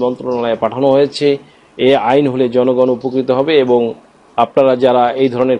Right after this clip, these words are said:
খতিয়ানভুক্ত এবং খতিয়ানের বাহিরে রয়েছেন, তারা কিন্তু রীতিমতো বিপদে পড়ে যাবেন। ভূমিমন্ত্রী নারায়ণ চন্দ্র চন্দ্র বলেছেন, কেউ দখলে থাকলে তিনি সুবিধা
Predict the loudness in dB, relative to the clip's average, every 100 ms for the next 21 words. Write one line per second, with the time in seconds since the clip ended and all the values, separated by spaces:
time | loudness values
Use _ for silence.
0 | -4 -2 0 0 -2 -6 -10 -8 -4 2
1 | 2 2 -4 _ _ -10 -2 0 0 -4
2 | -4 0 2 2 2 2 2 2 4 4
3 | 2 0 -6 -8 _ _ -2 0 0 -4
4 | -4 -6 -6 _ _ -8 -4 0 0 0
5 | 0 0 2 2 2 0 0 -2 -4 -10
6 | _ _ 0 4 6 6 4 2 2 2
7 | 2 2 0 0 -2 -2 2 0 2 0
8 | 2 2 4 4 2 2 0 0 -8 _
9 | _ 2 4 4 2 0 0 -4 -4 -8
10 | -4 -4 -2 -2 -2 -2 0 2